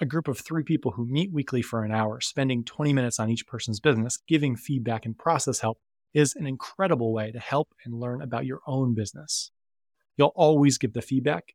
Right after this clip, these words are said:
you most need to take. And for the next few weeks, we'll be cranking away on these ideas.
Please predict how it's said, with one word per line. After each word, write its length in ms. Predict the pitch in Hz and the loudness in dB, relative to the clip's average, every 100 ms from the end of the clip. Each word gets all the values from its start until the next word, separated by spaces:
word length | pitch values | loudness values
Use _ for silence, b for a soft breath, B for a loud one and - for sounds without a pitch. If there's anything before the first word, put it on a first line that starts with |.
| _ | _
you 120 | 117 | -6
most 380 | 113 127 131 - - | -2 -2 -2 -8 -8
need 320 | 120 117 - | -6 -6 -6
to 120 | 110 | -6
take. 320 | 113 107 - _ _ _ _ _ _ _ _ _ _ _ _ _ _ _ _ _ - | -4 -4 -8 _ _ _ _ _ _ _ _ _ _ _ _ _ _ _ _ _ 4
And 340 | 139 110 - - _ _ _ _ _ _ _ _ _ _ _ _ _ | 8 8 4 -10 _ _ _ _ _ _ _ _ _ _ _ _ _
for 140 | - 277 | 8 10
the 80 | |
next 220 | 226 196 - | 10 8 4
few 120 | 170 | 6
weeks, 320 | 139 135 - | 6 6 -2
we'll 120 | 151 | 0
be 80 | 147 | 2
cranking 320 | - 135 123 | 4 2 4
away 180 | 117 113 | 2 4
on 100 | 110 | 2
these 200 | 107 104 | 2 0
ideas. 560 | 107 104 127 160 - | -2 -4 -6 -6 -10